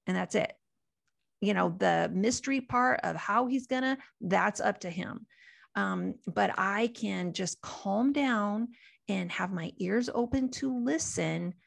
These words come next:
while I'm in the middle of the uncertain thing. But I can experience his peace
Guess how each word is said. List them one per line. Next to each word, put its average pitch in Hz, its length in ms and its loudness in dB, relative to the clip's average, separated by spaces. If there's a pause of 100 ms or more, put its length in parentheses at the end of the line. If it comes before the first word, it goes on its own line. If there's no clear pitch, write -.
(220)
while 190 480 0
I'm 185 240 -2
in 185 220 -2
the 175 100 0
middle 185 760 0
of 180 140 -4
the 180 140 -4
uncertain 165 520 -6
thing. - 340 -6
But - 200 -2
I 185 80 -4
can - 180 -8
experience 247 600 -4
his 233 180 -4
peace 254 560 -4